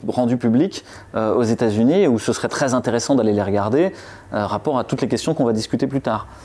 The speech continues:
dans cette interview. Euh, et comme ça, vous en parlez pas. Pendant dix jours, les médias vont ne parler que de la gifle de Macron.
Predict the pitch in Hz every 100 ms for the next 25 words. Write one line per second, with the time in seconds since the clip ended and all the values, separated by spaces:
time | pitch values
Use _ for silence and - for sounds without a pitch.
0 | - 117 107 110 110 113 110 104 101 -
1 | - - - 107 104 98 95 92 87 76
2 | - - - - 120 123 208 175 180 180
3 | 180 185 202 135 - - - 185 131 139
4 | 165 131 135 123 170 208 120 117 110 165
5 | 156 120 107 104 120 156 127 110 107 135
6 | 120 127 123 143